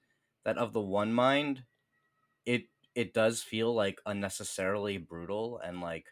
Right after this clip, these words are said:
"What is the point of this? Why are we just suddenly throwing this lynching scene into this movie?" And I'm also of the other mind that is, like, it's almost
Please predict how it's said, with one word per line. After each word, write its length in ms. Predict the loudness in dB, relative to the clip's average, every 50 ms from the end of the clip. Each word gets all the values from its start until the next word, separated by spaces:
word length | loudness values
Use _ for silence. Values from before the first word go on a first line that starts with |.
| _ _ _ _ _ _ _ _ _ _ _ _ _
"What 800 | -12 -10 -8 -8 -8 -8 -6 -4 -2 0 2 2 2 2 0 0
is 160 | -2 -6 -6
the 100 | -8 -10
point 260 | -4 -2 -2 0 0
of 120 | -2 -2 -2
this? 240 | -4 -4 -4 -6
Why 340 | -10 -6 -4 -2 -2 0 0
are 120 | 0 0 -2
we 180 | -2 -4 -6
just 400 | -4 -6 -6 -6 -6 -8 -10 -4
suddenly 600 | -2 0 0 0 -2 -4 -6 -4 -4 -4 -6 -6
throwing 420 | -8 -4 0 2 2 2 2 2 0
this 240 | -2 -4 -4 0
lynching 380 | 0 0 0 0 -4 -4 -4 -4
scene 420 | -6 -8 -6 -4 -2 -2 -2 -4
into 260 | -4 -6 -6 -8 -8 -8
this 240 | -8 -8 -10 -10
movie?" 440 | -10 -8 -8 -8 -8 -10 -12 -14 -14 _ _ _ _ _ _ _ _ _ -2
And 200 | 0 0 0 0 0
I'm 140 | 0 0 4
also 400 | 4 4 4 4 4 2 2 0
of 100 | 2 0
the 140 | -2 2 4
other 280 | 4 4 6 4 2
mind 360 | 2 2 2 2 2 2 2
that 160 | 0 0 0 0
is, 200 | -2 -2 -2 -2
like, 360 | 0 0 0 -2 -4 -10 -20 _ _ _ _ _ _ _ _ _ _ _ _ _ _ _ _ _ _ _ _ _ _ _
it's 160 | -2 2 4 4
almost 400 | 6 6 6 6 4 -2 -4